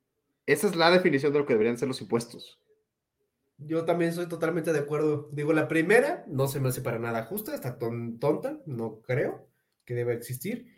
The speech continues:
Speaker 2: Y la tercera, eliminarse los impuestos, imposible. Sin, sin eso el Estado no puede gobernarse,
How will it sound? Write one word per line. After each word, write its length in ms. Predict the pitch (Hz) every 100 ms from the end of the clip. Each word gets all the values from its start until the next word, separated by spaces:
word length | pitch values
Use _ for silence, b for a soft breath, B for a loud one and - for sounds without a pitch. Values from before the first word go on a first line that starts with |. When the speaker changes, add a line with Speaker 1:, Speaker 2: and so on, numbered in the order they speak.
| b b b _
Speaker 2:
Y 140 | 147 156
la 180 | 160 156
tercera, 720 | 175 196 226 190 131 - - -
eliminarse 640 | 156 175 180 196 226 233
los 160 | 202 185
impuestos, 580 | 160 190 214 262 233 - _ _ _
imposible. 760 | 202 190 196 226 240 185 143 - - -
Sin, 320 | 175 160 170
sin 140 | 196
eso 120 | 208
el 80 | 220
Estado 260 | - 208 202
no 140 | 185
puede 300 | 175 175 170
gobernarse, 720 | 151 147 147 185 190 226 220